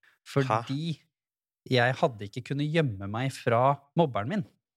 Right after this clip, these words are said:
Speaker 2: For
Speaker 1: Ok.
Speaker 2: jeg kunne jo gå hjem, sant? Sånn som i gamle dager, så det var hustelefon og, ikke sant? <laughs> Så du kunne gå hjem fra skolen,
Speaker 1: Mm.
Speaker 2: gikk du inn døra di, så var du trygg.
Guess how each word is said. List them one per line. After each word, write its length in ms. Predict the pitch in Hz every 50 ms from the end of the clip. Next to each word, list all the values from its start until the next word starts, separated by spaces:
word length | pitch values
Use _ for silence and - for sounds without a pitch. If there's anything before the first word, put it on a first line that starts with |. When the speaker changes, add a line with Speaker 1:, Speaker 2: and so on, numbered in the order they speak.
| _ _ _ _ _ _ _ _ _ _ _ _ _ _
Speaker 2:
For 60 | - 147
Speaker 1:
Ok. 60 | 139
Speaker 2:
jeg 200 | 139 143 165 165 -
kunne 200 | - 180 147 131
jo 180 | 135 147 147
gå 220 | 143 135 139 135 139 139
hjem, 340 | 135 131 147 220 311 294 185 143
sant? 280 | - 220 330 - _
Sånn 200 | - - 180 165
som 100 | 160 165
i 40 | 160
gamle 200 | 156 139 127 123
dager, 200 | 131 151 214 294 262
så 40 | 196
det 180 | 160 160 156
var 180 | 156 151 143 139
hustelefon 540 | 139 120 - 113 107 110 139 135 135 139 139
og, 100 | 135 135
ikke 80 | 123 -
sant? 200 | 170 165 - -
<laughs> 20 |
Så 320 | 151 - - 185 165 139
du 100 | 127 143 135
kunne 160 | - 185 190
gå 120 | 180 156
hjem 100 | 127 117
fra 100 | 117 151 147
skolen, 340 | - 135 127 151 220 269 269 - _ _ -
Speaker 1:
Mm. 180 | 113 113 110 110
Speaker 2:
gikk 160 | - - -
du 80 | - 131
inn 100 | 135 127
døra 240 | 120 107 104 104 123
di, 80 | 175
så 100 | 185 - 180
var 60 | 160
du 40 | 147
trygg. 300 | - 120 - - - -